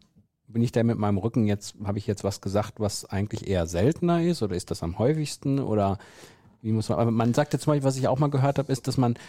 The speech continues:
man hat eine Sportverletzung und man denkt so, ja, das lag daran, weil ich da irgendwie umgeknickt bin oder weil das passiert ist. Und in Wirklichkeit hat mir mal jemand gesagt, „Na ja,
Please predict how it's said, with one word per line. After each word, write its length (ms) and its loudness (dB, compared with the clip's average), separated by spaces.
man 140 2
hat 140 0
eine 80 4
Sportverletzung 1000 0
und 140 2
man 160 2
denkt 240 0
so, 100 2
ja, 240 4
das 160 0
lag 160 2
daran, 260 2
weil 140 4
ich 80 0
da 120 2
irgendwie 200 2
umgeknickt 420 0
bin 140 2
oder 180 2
weil 120 4
das 100 0
passiert 240 0
ist. 60 0
Und 80 2
in 60 0
Wirklichkeit 440 0
hat 80 -2
mir 160 -2
mal 220 2
jemand 260 2
gesagt, 320 0
„Na 80 2
ja, 160 2